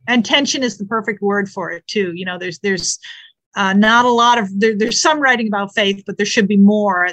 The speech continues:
that, that explores and is comfortable living in that place of tension.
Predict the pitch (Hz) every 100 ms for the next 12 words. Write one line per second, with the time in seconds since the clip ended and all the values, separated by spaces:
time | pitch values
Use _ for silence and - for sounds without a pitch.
0 | 185 175 165 196 190 180 - 214 196 196
1 | 196 208 196 - - 214 - 202 190 180
2 | 185 180 175 - 180 170 165 - 170 160
3 | -